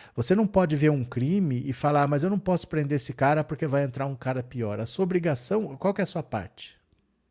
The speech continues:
Né? O que que o atacante tem que fazer? Tem que chutar a bola pro gol. Se o goleiro vai pegar,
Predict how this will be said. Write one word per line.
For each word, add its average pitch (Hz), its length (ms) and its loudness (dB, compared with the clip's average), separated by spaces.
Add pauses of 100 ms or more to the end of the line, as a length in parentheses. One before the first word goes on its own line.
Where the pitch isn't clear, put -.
Né? 151 220 -2 (240)
O - 60 -20
que 202 100 0
que - 80 2
o 196 40 10
atacante 165 440 0
tem 127 140 -2
que - 60 -10
fazer? 110 280 2
Tem 147 160 -6
que 165 60 -8
chutar 202 240 -4
a - 20 -2
bola 233 220 0
pro 262 120 -6
gol. 226 380 4 (960)
Se - 160 -4
o 139 60 0
goleiro 135 280 4
vai 131 140 2
pegar, 120 640 0